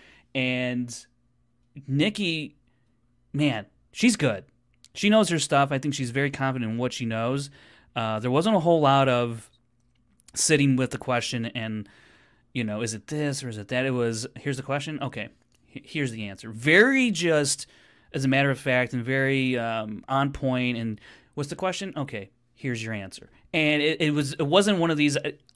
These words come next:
I didn't feel like she's rushing either. It doesn't feel like that. It just seems like, "Okay, that's what you asked me? Here's the answer." It, and it's really just as plain as that.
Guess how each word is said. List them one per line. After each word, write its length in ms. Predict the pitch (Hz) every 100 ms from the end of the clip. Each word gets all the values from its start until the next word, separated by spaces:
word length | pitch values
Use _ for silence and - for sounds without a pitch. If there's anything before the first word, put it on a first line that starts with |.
| _
I 100 | 156
didn't 180 | 175 214
feel 140 | 185
like 160 | 165 139
she's 220 | - 120
rushing 400 | 104 120 190 190
either. 400 | 147 143 143 185 _ _ _ _ _
It 40 | 147
doesn't 160 | 160
feel 180 | 147 156
like 160 | 151 151
that. 220 | 117 120
It 60 | 131
just 340 | 139 139 -
seems 200 | - 135
like, 260 | 123 117 - _ - -
"Okay, 300 | 143 107 95 _ _ _ _ _ _ -
that's 120 | 123
what 100 | 117 127
you 60 |
asked 140 | 135 196
me? 200 | 202 - _
Here's 200 | - 117
the 120 | 113 117
answer." 280 | 110 - 107
It, 180 | 143
and 80 | 151
it's 180 | 147 - -
really 200 | 190 262
just 160 | 170 120
as 100 | 113
plain 240 | - 185
as 100 | 127 107
that. 320 | 127 101